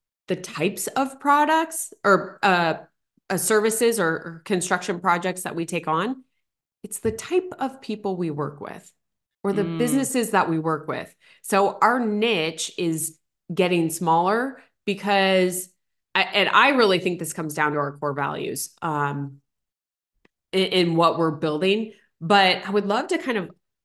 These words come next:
Speaker 1: understand your perspective, 'cause I think there's two things there, like, niching your offerings, right, on who they're for, but then also niching, like, who you help. And I think that that can get gray for a lot of people. And in,
Speaker 2: Oh, yeah.
Speaker 1: even as business owners, like, I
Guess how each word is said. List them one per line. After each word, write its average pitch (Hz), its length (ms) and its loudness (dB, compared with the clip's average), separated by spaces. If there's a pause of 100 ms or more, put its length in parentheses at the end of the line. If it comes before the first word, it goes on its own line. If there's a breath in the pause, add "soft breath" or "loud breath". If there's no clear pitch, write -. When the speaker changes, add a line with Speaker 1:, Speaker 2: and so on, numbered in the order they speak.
(100)
Speaker 1:
understand 190 560 0
your 165 100 0
perspective, 175 500 -6
'cause 185 160 -2
I 185 60 2
think 240 240 -6
there's 202 180 -2
two 202 140 -4
things 208 300 -2
there, 147 160 0
like, 143 180 -6
niching 214 400 0
your 180 160 0
offerings, 285 880 0
right, 208 300 2
on 165 160 0
who 175 120 -2
they're 170 160 0
for, 233 420 -2 (340 loud breath)
but 196 140 -4
then 214 160 4
also 208 420 0
niching, 185 460 -2
like, 165 260 -6 (320)
who 220 120 0
you 180 240 -2
help. 151 500 -2 (160 soft breath)
And 208 120 2
I 226 120 4
think 302 340 -2
that 254 200 0
that 220 360 0
can 185 420 -4
get 220 320 0
gray 180 560 2
for 165 140 -2
a 147 80 -2
lot 135 200 -6
of 139 100 -12
people. 143 540 -10 (260 soft breath)
And 190 460 4
in, 247 140 0
Speaker 2:
Oh, - 60 0
yeah. 127 260 0
Speaker 1:
even 233 420 0
as 190 240 0
business 240 400 2
owners, 175 340 -4
like, 175 140 -2
I 147 180 -4